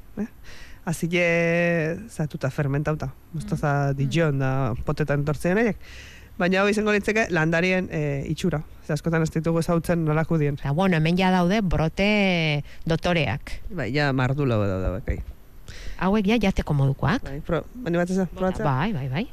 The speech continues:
Speaker 1: Ah.
Speaker 2: Nola ez ba. Bai, bai. Hau da, rabanitoa da?
Speaker 1: Hau da, rabanitoa. Hau da, justu, justu da daikon.
Speaker 2: Daikon barietateko rabanitoa.
Speaker 1: Bai.
Speaker 2: Beraz, eh, pixkat mina esan didazu dela?
Speaker 1: Bai, pikante puntu bat. Ikusiko zu, oin ikusiko zu ze urtsua dien, kras, kras,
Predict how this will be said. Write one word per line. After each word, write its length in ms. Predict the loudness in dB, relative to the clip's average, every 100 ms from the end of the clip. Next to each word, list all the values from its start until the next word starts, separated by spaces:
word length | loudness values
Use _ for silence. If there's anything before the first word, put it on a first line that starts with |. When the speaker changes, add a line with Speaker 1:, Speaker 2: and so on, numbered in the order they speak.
| -14
Speaker 1:
Ah. 120 | -12
Speaker 2:
Nola 140 | -8 -8
ez 100 | -8
ba. 180 | -8 -10 -10 -14 -12 -16 -8
Bai, 200 | -6 -4
bai. 200 | -6 -4
Hau 120 | 0
da, 140 | 2 4
rabanitoa 480 | 2 2 2 2 2
da? 120 | 2 -2
Speaker 1:
Hau 80 | -6
da, 60 | -12
rabanitoa. 440 | -10 -8 -8 -8 -8 -10 -10 -2
Hau 100 | 2
da, 100 | 2
justu, 300 | 0 -2 -2 -4 -18 -14
justu 140 | -6 -2
da 80 | 0
daikon. 400 | -2 -4 -10 -14 -18 -20 -20 -18 -18 -16 -18 -18 -14
Speaker 2:
Daikon 460 | -10 -8 -2 0 2 2
barietateko 640 | 4 2 0 -4 -2 -4 -2
rabanitoa. 640 | 0 2 2 0 -2 -6 -4
Speaker 1:
Bai. 120 | -2
Speaker 2:
Beraz, 220 | 0 -2 -6 -8
eh, 320 | -2 2 2
pixkat 240 | 0 0 4
mina 420 | 4 4 4 0
esan 220 | 0 2
didazu 400 | 4 4 2 2
dela? 220 | 2 4 2
Speaker 1:
Bai, 20 |
pikante 340 | 0 0 -2 -2
puntu 240 | -4 -6
bat. 140 | -10 -12 -12
Ikusiko 400 | -8 -4 -4 -4
zu, 120 | -6 -8 -4
oin 120 | -2
ikusiko 280 | -2 -2 0
zu 100 | -2
ze 120 | 0
urtsua 360 | 0 -2 0 0
dien, 240 | 0 -4 -8 -16 -2
kras, 200 | 0 0
kras, 560 | 0 0 0 -8 -12